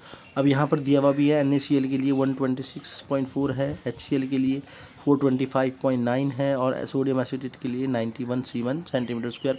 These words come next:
per mole है। इसको equation number one, two, three कर लेंगे। अब यहाँ पे trick आ जाती है, इस तरह का numerical अगर आपके पास आए, तो आप equation second और थर्ड को जोड़कर उसमें से फर्स्ट को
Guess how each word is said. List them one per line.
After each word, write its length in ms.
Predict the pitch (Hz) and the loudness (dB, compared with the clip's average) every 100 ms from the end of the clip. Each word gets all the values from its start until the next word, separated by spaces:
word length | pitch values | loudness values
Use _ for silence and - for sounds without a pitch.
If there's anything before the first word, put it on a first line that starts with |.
| 135 | 0
per 180 | 123 110 | 0 -2
mole 120 | 107 | -4
है। 60 | |
इसको 220 | 107 - 135 | -6 -4 -4
equation 340 | 131 131 135 | -2 -2 -2
number 220 | 135 131 | -2 -2
one, 260 | 127 131 135 | 0 -2 -4
two, 380 | - 127 131 135 | -8 -6 -6 -6
three 300 | - 139 127 | -6 -4 -2
कर 140 | 104 | -4
लेंगे। 300 | 101 95 101 - - - - - - - | -4 -6 -10 -16 -20 -18 -18 -18 -8 0
अब 120 | 190 | 4
यहाँ 220 | 170 170 | 6 6
पे 80 | 160 | 2
trick 280 | 156 143 127 | 2 0 2
आ 40 | |
जाती 260 | 110 101 104 | 0 -2 -4
है, 60 | |
इस 200 | 98 135 | -6 -2
तरह 160 | - 160 | 2 4
का 80 | 170 | 4
numerical 340 | 165 160 156 | 4 4 4
अगर 180 | 151 147 | 4 4
आपके 280 | 143 139 143 | 4 2 -2
पास 320 | 139 127 123 | 2 2 2
आए, 140 | 127 | 0
तो 120 | 147 156 | 4 4
आप 200 | 151 156 | 4 2
equation 460 | - 131 147 151 - - - | -2 -4 0 -2 -4 -18 -10
second 440 | - 156 - 165 - | -2 -2 0 0 2
और 120 | 135 | 2
थर्ड 420 | 135 - - 147 - | 2 -2 2 4 4
को 180 | 151 | 2
जोड़कर 360 | 127 120 113 151 | 4 4 4 2
उसमें 240 | 143 139 | 2 -2
से 60 | 143 | -2
फर्स्ट 480 | 156 - 165 - - | -4 0 0 0 -4
को 140 | 170 | -4